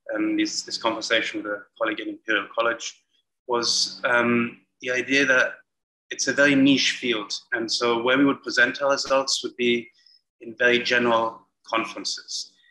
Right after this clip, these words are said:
And almost all our talks would, well, ninety percent of the talk was explaining what the field actually was that we were doing.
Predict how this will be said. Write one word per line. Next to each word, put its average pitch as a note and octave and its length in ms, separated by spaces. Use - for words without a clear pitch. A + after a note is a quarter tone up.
And A#2 460
almost C3+ 440
all C#3 180
our B2+ 180
talks - 640
would, A#2+ 220
well, A#2+ 220
ninety A#2+ 280
percent A2+ 360
of G#2 80
the - 40
talk A#2 240
was A2+ 100
explaining A2+ 640
what - 180
the - 80
field A2+ 300
actually G#2 420
was G2+ 420
that G2+ 140
we G#2+ 80
were G2+ 140
doing. A#2 420